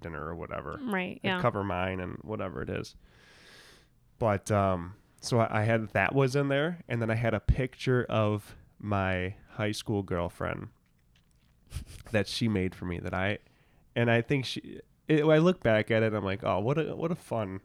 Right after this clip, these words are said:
Speaker 1: you know, like, what a fun time." It didn't end well. Didn't end, whatever. We were in high school. And, uh, she, it was a picture of us going, like, sophomore, hi-, sophomore homecoming or something. And then she wrote, like, "Forever and always" on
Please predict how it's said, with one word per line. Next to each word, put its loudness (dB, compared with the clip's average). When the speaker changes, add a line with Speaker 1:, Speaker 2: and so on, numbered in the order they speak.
Speaker 1:
you 0
know, 2
like, 0
what 6
a 4
fun -4
time." -8
It -2
didn't 6
end 2
well. -2
Didn't 4
end, 2
whatever. 0
We 0
were 2
in -4
high -6
school. -8
And, -2
uh, -2
she, -4
it -4
was 0
a 0
picture 0
of -2
us 2
going, -2
like, -8
sophomore, -4
hi-, -10
sophomore -4
homecoming -4
or -6
something. -10
And -8
then -10
she -10
wrote, -4
like, -10
"Forever -4
and -4
always" -4
on -10